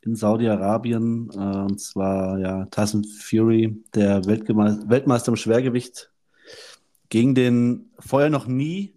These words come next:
im Boxring gestandenen oder zumindest offiziell noch nie,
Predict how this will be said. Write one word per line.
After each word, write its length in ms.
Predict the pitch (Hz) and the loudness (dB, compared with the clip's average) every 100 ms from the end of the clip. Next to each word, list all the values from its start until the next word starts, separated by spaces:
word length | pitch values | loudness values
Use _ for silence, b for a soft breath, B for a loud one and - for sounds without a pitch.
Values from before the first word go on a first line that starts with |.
| _ | _
im 160 | 123 | -12
Boxring 380 | 107 143 - 143 | -8 -10 -6 -6
gestandenen 500 | 123 - 127 131 123 | -6 -6 -6 -4 -4
oder 320 | 104 101 98 101 | -4 -4 -6 -10
zumindest 460 | 101 98 101 - | -8 -8 -8 -14
offiziell 460 | 107 104 107 107 117 | -10 -10 -4 0 2
noch 160 | 113 | 2
nie, 380 | 107 113 117 123 | 0 0 0 -2